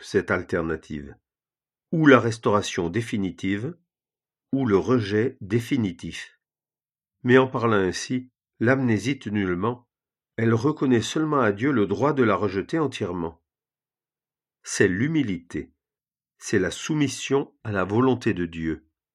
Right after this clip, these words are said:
c'est le jugement complet de soi-même, c'est l'appréciation de la grâce qui ne peut rester en chemin et faire des choses à moitié après avoir pardonné et déclaré que, dans l'avenir, il n'y aurait plus de captivité.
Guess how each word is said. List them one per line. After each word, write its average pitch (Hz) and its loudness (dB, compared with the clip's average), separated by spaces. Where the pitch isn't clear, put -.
c'est - -2
le 107 2
jugement 110 0
complet 120 0
de 85 -6
soi-même, 82 -4
c'est - 0
l'appréciation 127 2
de 117 2
la 98 4
grâce 101 -2
qui - -4
ne 107 2
peut 104 -2
rester 113 -2
en 101 2
chemin 101 -4
et 110 2
faire 120 0
des 110 -4
choses 120 -2
à 107 4
moitié 95 -2
après 113 -4
avoir 98 -4
pardonné 120 0
et 113 0
déclaré 101 -2
que, 135 -2
dans 87 -2
l'avenir, 92 -2
il 110 2
n'y 104 4
aurait 98 0
plus 123 -4
de 98 -2
captivité. 76 -10